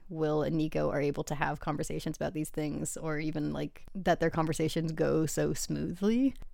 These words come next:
when they're talking about these emotional moments. I know that they've been together for, like, a year at this point, but, like, even then,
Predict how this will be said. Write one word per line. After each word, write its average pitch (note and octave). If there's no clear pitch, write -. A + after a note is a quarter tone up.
when G3+
they're G#3
talking G3+
about G3
these F#3+
emotional F#3
moments. G#3+
I A#3
know C#4+
that D4
they've A#3+
been G3+
together E3+
for, F3+
like, E3
a -
year D#3+
at E3
this -
point, C#3+
but, F3+
like, E3+
even F#3+
then, -